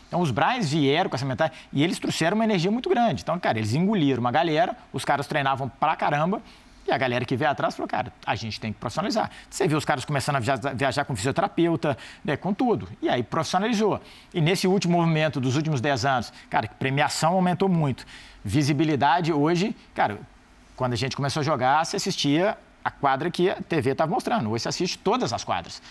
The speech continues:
Então, todo mundo tá se assistindo o tempo inteiro. Você tá aparecendo, você tem uma visibilidade muito maior. Então, assim, o seu leque aumentou absurdamente também na dupla. Então, assim,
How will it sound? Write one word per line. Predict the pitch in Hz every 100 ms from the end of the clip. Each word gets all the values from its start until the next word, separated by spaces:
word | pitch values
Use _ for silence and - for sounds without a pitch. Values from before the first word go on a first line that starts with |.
| -
Então, | - 160
todo | 170 180
mundo | 143 143
tá |
se | 131
assistindo | 139 139 123 135
o |
tempo | 123 143
inteiro. | 202 185 113
Você | -
tá | 131
aparecendo, | 156 160 - 156 151 - -
você | -
tem | 135
uma | 131
visibilidade | 117 107 127 127 120
muito | 127 139
maior. | 196 170 170 - - -
Então, | -
assim, | 180 139 110 - -
o |
seu | 117 - 175
leque | 135 147 208 - - -
aumentou | 127 135 123
absurdamente | 151 151 175 170 156 147 - - - - - -
também | 175 143 139
na |
dupla. | 180 240 185 92 85
Então, | 143
assim, | 135 120